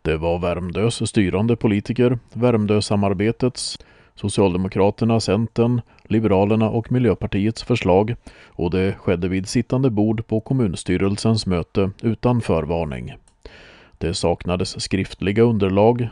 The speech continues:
med motiveringen till beslutet som övriga ledamöter kunde ta ställning till. Kommunstyrelsen har ett ansvar som arbetsgivare, och ska man kunna verka som kommundirektör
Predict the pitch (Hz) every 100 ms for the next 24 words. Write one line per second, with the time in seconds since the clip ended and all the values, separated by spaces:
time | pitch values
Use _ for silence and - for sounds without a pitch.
0 | - 104 110 120 120 123 92 101 117 117
1 | 113 120 123 95 98 120 - - - -
2 | - - 127 123 90 110 117 131 101 87
3 | 98 - 107 107 - 120 117 - 123 95
4 | 71 85 - 78 67 57 _ _ - -
5 | - - - - 82 85 78 - 78 113
6 | 120 117 113 107 110 123 101 95 - 117
7 | 120 110 113 117 95 95 - 92 101 113
8 | 127 123 _ _ _ - - - - _
9 | - 87 87 92 - - 90 92 98 101
10 | 90 85 85 - 110 127 120 - 120 110
11 | 92 95 - 101 117